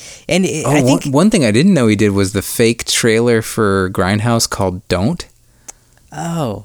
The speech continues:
Speaker 1: I don't think I
Speaker 2: It
Speaker 1: remember that one.
Speaker 2: I didn't remember it either, but I watched it on YouTube, and I would highly recommend, if you don't remember that one, listeners, to go just Google Don't Grindhouse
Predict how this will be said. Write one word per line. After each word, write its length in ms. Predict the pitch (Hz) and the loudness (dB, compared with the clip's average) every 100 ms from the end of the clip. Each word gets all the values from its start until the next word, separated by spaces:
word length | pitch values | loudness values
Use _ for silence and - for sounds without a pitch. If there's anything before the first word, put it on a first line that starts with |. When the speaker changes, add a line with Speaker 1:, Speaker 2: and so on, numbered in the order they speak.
| - | -12
Speaker 1:
I 60 | 165 | -8
don't 100 | 185 | -6
think 140 | 196 | -4
I 60 | 160 | -2
Speaker 2:
It 40 | |
Speaker 1:
remember 240 | - 160 131 | -2 -2 -2
that 160 | 104 | -2
one. 220 | 101 101 - _ - | -4 -6 -10 _ -6
Speaker 2:
I 80 | 117 | -2
didn't 300 | 107 147 156 | 2 2 4
remember 420 | 139 127 123 113 | 4 4 4 2
it 80 | 104 | 2
either, 320 | 113 107 98 | 2 2 2
but 100 | 90 | 2
I 240 | 90 87 | 0 0
watched 420 | 90 107 98 104 156 | -2 -2 -2 -2 -2
it 60 | |
on 200 | 117 92 | 0 0
YouTube, 540 | 90 104 123 175 180 160 | 0 0 0 2 2 2
and 80 | |
I 80 | 101 | 2
would 120 | 147 | 0
highly 440 | 104 - 120 113 101 | 0 0 0 2 2
recommend, 680 | 101 98 98 98 90 85 - _ _ - - | 0 0 0 0 -2 -4 -8 _ _ -12 -8
if 160 | 110 | -4
you 60 | 95 | -4
don't 320 | - 113 123 | 0 2 2
remember 380 | 110 107 107 107 | 2 2 2 2
that 220 | 101 98 | 0 0
one, 160 | 95 95 | -2 -2
listeners, 640 | 95 - 101 92 92 - | 0 0 -2 -2 -2 -6
to 180 | - 107 | -4 -4
go 400 | 95 107 101 98 | 0 2 2 2
just 340 | 101 101 98 | 0 0 0
Google 480 | 107 104 101 92 92 _ _ _ _ - | 0 0 2 0 -2 _ _ _ _ -8
Don't 580 | 123 104 101 87 - - | -4 0 0 -2 -6 -8
Grindhouse 840 | 107 101 92 90 95 87 - - | -4 0 0 0 0 0 0 -2